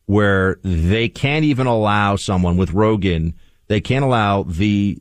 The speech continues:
a guy, I mean, by the way, I, I hate that we're doing all this, like, free <laughs> advertisement for Rogan on the show, but he is really at the center of this cancel culture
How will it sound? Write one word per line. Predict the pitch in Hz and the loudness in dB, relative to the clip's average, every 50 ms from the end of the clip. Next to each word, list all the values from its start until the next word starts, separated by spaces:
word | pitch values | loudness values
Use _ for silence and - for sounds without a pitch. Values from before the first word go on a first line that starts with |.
| _ - | _ -6
a | 101 107 - 110 | -6 -2 -2 0
guy, | 98 120 120 123 127 - - | 0 0 0 0 -2 -2 -2
I | 156 170 170 | -2 0 0
mean, | 190 180 | 0 0
by | 196 226 | 0 0
the | 214 | 0
way, | 165 135 123 - | 0 0 -2 0
I, | 139 151 156 - 147 | -2 -2 -2 -2 -2
I | 151 | 0
hate | 151 202 | 0 0
that | 202 196 | 2 2
we're | 160 139 | 0 2
doing | 131 143 147 139 | 2 2 2 2
all | 131 139 | 2 2
this, | 135 127 - - | 0 0 -2 -2
like, | 123 110 92 | -2 -2 -4
free | - - 143 147 143 131 | -4 -2 0 2 2 2
<laughs> | 123 | 2
advertisement | 127 - 147 143 - - 165 135 - - 175 165 | 0 0 0 0 0 0 -2 -2 -2 -2 -2 -2
for | - - 143 | -2 0 2
Rogan | - 151 143 131 135 | 2 2 2 2 0
on | 123 | 0
the | 127 | -2
show, | 127 - 240 226 208 | 0 0 0 0 2
but | 160 165 151 | 2 2 2
he | 151 165 | 2 2
is | 165 120 | 2 2
really | 143 151 143 | 2 0 0
at | 135 | 0
the | 123 120 | -2 -4
center | - - 151 143 139 131 127 | -2 -2 0 0 2 0 0
of | 113 | 0
this | 110 110 - | -2 -4 -6
cancel | - - 131 123 117 - - 110 | -4 -4 -2 -2 -2 -2 -4 -6
culture | - - 120 117 104 - - 110 98 95 | -2 0 0 0 0 0 0 0 0 0